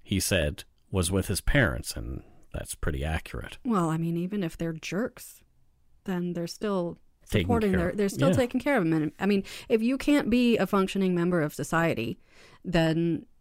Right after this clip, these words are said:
Speaker 2: you know, someone's taking care of you. That's a good thing.
Speaker 1: Yeah.
Speaker 2: Yeah.
Speaker 1: People in the small community of Castor, whose population is just under a thousand,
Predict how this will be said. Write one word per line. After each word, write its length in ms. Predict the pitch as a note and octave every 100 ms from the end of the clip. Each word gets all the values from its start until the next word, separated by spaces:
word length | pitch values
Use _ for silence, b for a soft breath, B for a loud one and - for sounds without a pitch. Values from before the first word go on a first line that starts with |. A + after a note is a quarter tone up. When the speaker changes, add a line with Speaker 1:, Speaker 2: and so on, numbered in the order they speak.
| -
Speaker 2:
you 300 | G3 G#3+ A#3+
know, 220 | G3 D#3+
someone's 400 | E3+ A3 G#3 F#3
taking 260 | G3+ F#3 F3+
care 220 | - C#4+
of 100 | F#3
you. 100 | F3
That's 200 | A#3 B3+
a 40 |
good 160 | E4 F4+
thing. 300 | - - E3+ _
Speaker 1:
Yeah. 240 | - D3 C#3+ - -
Speaker 2:
Yeah. 200 | E4+ B3 - _ _ _ _
Speaker 1:
People 320 | - A3 G3+ D#3
in 80 |
the 60 | B2+
small 320 | - C3+ C3
community 420 | - B2+ G#2+ G#2
of 120 | F#2 -
Castor, 500 | G#2+ G#2 A#2 - E2+
whose 180 | G#2+
population 720 | - - A2 A#2+ G2+ G#2 G#2 F2+
is 80 |
just 280 | - B2 -
under 300 | A#2 G#2 F#2
a 60 | E2
thousand, 600 | - A#2 C3+ G2 E2+